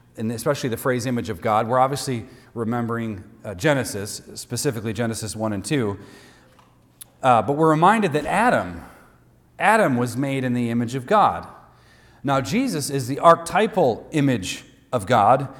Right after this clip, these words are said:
He's the effluence and the substance of the glory of God.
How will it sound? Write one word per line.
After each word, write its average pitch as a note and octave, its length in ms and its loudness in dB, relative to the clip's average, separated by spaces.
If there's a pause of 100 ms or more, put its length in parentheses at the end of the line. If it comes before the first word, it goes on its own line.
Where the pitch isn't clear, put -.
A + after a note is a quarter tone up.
He's D#3 200 -2
the D3+ 120 -2
effluence E3+ 600 4
and C3 180 2
the B2 60 0
substance D#3+ 800 2
of A#2+ 180 -6
the C3+ 60 -4
glory C#3+ 380 0
of B2 120 -4
God. B2 480 4